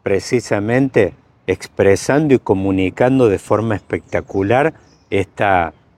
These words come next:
eh, estrategia ruinosa que está encarando Milei, que si no la revierte en el curso de estas próximas, eh, setenta y dos horas, diría yo, se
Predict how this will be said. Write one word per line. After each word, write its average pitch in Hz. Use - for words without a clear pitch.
eh, 85
estrategia 98
ruinosa 101
que -
está 104
encarando 107
Milei, 92
que 87
si -
no 143
la 165
revierte 123
en 98
el 98
curso 127
de 110
estas 104
próximas, 104
eh, 80
setenta 101
y 101
dos 113
horas, 123
diría 104
yo, 135
se 95